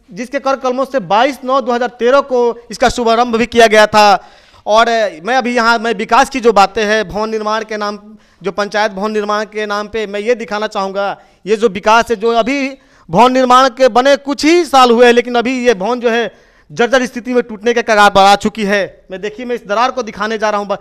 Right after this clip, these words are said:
कैमरामैन से बोलूँगा इस और क्लोज करके इस दरार को दिखाए। इसमें दरार को दिखाना चाहूँगा कि जो ये मकान कभी भी ढह सकती है, कभी भी गिर सकती है। और मैं इसमें, इसमें बने जितने भी विभागीय वार्ड, इसको मैं दिखाना चाहूँगा।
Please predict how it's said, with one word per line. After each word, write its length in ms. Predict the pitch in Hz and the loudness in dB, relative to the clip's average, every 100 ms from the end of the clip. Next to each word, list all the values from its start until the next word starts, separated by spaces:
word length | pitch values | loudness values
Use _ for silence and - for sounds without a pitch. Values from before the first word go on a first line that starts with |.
| - 214 | -6 -4
कैमरामैन 360 | 226 247 247 | -2 -2 -4
से 100 | 233 | -4
बोलूँगा 260 | 233 240 233 | -4 -2 -4
इस 140 | 233 | -4
और 100 | 233 | -6
क्लोज 420 | 214 - 214 240 | -6 -10 -6 -6
करके 280 | 196 220 226 | -2 -2 -2
इस 120 | 220 | -6
दरार 240 | 185 202 202 | -4 -2 -4
को 120 | 202 | -8
दिखाए। 320 | 208 208 214 - _ _ _ _ _ | -10 -10 -10 -14 _ _ _ _ _
इसमें 260 | 202 220 202 | -14 -10 -4
दरार 240 | 214 233 | 0 0
को 120 | 220 214 | -2 -6
दिखाना 300 | 202 196 202 | -6 -6 -4
चाहूँगा 420 | 208 196 202 190 | -4 -4 -4 -4
कि 140 | 196 | -6
जो 300 | 180 214 214 - - | -6 -4 -6 -12 -6
ये 80 | 233 | -4
मकान 300 | 233 254 262 | -2 -2 -2
कभी 300 | 262 262 285 | -2 -2 -2
भी 100 | 254 | -2
ढह 160 | 226 | -2
सकती 300 | 226 220 - | 0 -4 -4
है, 40 | 220 | -6
कभी 200 | 226 233 | -4 -4
भी 80 | 196 | -4
गिर 140 | 220 | -4
सकती 360 | 220 - 196 160 | -4 -4 -8 -4
है। 300 | 147 101 _ _ _ _ _ _ _ _ | -4 -6 _ _ _ _ _ _ _ _
और 140 | 247 277 | 0 2
मैं 120 | 262 | 0
इसमें, 240 | 254 269 | 0 -2
इसमें 360 | 262 254 269 214 | -2 -8 -8 -4
बने 260 | 240 277 | -2 -2
जितने 320 | 220 240 269 262 | -4 -10 -8 -8
भी 160 | 262 247 - _ _ _ _ _ _ 175 | -8 -12 -16 _ _ _ _ _ _ -14
विभागीय 400 | 202 214 254 277 | -6 -4 -2 -2
वार्ड, 240 | 254 254 | 0 0
इसको 220 | 262 262 | -4 -6
मैं 140 | 269 226 | -6 -6
दिखाना 300 | 226 220 220 | -8 -6 -6
चाहूँगा। 580 | 220 208 208 208 202 | -4 -4 -2 -4 -6